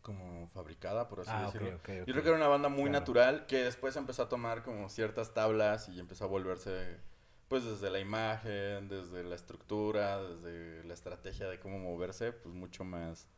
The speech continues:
Speaker 1: eh, pues sí, como mucho más mainstream, hasta
Speaker 2: Y e-,
Speaker 1: cierto punto.
Speaker 2: es interesante porque dices que tocaron con Austin, y Austin T V también es, es un caso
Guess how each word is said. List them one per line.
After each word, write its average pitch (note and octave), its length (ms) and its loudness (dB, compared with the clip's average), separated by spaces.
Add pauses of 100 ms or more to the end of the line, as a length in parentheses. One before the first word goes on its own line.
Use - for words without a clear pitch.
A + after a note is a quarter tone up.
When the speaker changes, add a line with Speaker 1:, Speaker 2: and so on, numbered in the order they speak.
(500)
Speaker 1:
eh, E2 520 -10 (200)
pues - 100 -10
sí, D#3 260 -10 (140)
como G#2+ 340 -10 (260)
mucho G#2+ 220 -10
más G2 220 -8
mainstream, A2+ 420 -12 (120)
hasta - 140 -10
Speaker 2:
Y A2+ 80 -2
e-, A#2+ 40 0
Speaker 1:
cierto - 220 -8
punto. G#2 200 -18 (280)
Speaker 2:
es C3 200 -2
interesante C3 680 -2
porque G2+ 1120 -2 (720)
dices A#2+ 320 -6
que A#2 120 -6
tocaron A#2+ 440 0
con G#2 240 -2
Austin, A2+ 440 -2
y A2+ 80 0
Austin A#2+ 260 -4
T A#2 140 -2
V A#2+ 120 0
también B2+ 300 -6
es, C3 220 -4
es B2 340 -6
un C3 340 -4
caso A2+ 800 0